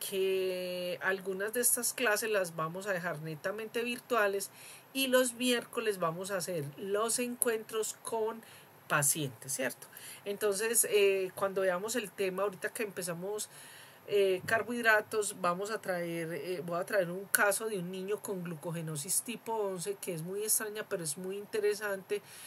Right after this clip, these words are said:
eh, porque, eh,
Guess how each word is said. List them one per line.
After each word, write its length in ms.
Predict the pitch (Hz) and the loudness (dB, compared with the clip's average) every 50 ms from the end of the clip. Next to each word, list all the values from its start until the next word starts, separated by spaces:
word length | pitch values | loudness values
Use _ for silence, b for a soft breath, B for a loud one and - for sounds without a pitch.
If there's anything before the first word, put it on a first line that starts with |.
| B B B B B B B B | B B B B B B B B
eh, 640 | - 196 208 196 190 185 185 185 180 180 180 175 - - - | 4 6 8 8 8 8 6 6 4 2 0 -4 -6 0 10
porque, 560 | 254 262 240 - - - - 277 302 381 392 - - - - - - - - - - - - - - - - - - - - - - - - - - - - - - | 12 12 12 12 8 0 0 2 2 2 0 -4 -16 -20 -20 -20 -20 -20 -20 -20 -20 -20 -20 -20 -20 -20 -20 -20 -20 -20 -20 -20 -20 -20 -20 -20 -20 -18 -8 4 6
eh, 440 | 202 190 185 185 185 190 190 196 | 6 6 6 2 2 2 2 0